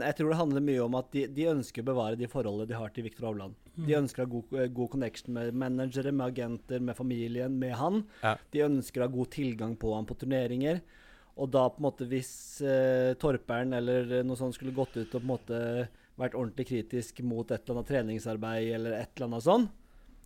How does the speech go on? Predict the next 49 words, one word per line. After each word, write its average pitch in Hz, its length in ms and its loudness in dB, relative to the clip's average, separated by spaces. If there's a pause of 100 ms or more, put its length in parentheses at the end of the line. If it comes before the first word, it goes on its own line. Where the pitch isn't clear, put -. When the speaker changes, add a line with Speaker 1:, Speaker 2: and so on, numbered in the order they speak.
(120)
Speaker 1:
så 180 120 -4
tror 160 240 2
jeg 127 200 4
det 123 100 2 (100)
kunne 117 540 -2 (340)
gått 131 200 0
utover 110 360 -2
det. 87 80 -4
Altså, 120 200 -4
det, 117 140 0 (100)
jeg 139 180 -4
vet 113 160 0
jo 143 80 0
ikke, 131 100 -2
jeg 127 80 0
håper 170 360 6
jo 170 40 2
ikke 156 140 -2
det, 165 120 6 (540)
men, 147 280 2
men, 147 160 4 (640)
eh, 151 120 0
det 123 160 -6
er 156 60 8
jo 165 80 4
sånn 135 180 2
mekanismen 127 520 0
er, 147 240 4 (160)
Speaker 3:
Ja. - 160 -2
Speaker 1:
eh, 135 640 0 (160)
at 127 180 -4
rettighetshavere 117 500 -2
er 123 160 0
alltid 120 280 -4
mer, 113 360 0
bygger 117 320 -2
opp 104 120 -6
sitt 120 80 -2
eget 110 240 -2
produkt. 160 460 0 (720)
Så, 143 180 2 (240)
altså, 127 200 -2
jeg, - 120 -4
jeg - 160 -4
tror 131 160 0
nok 165 120 -2
det 165 80 2
har 143 160 4
noe 107 640 -2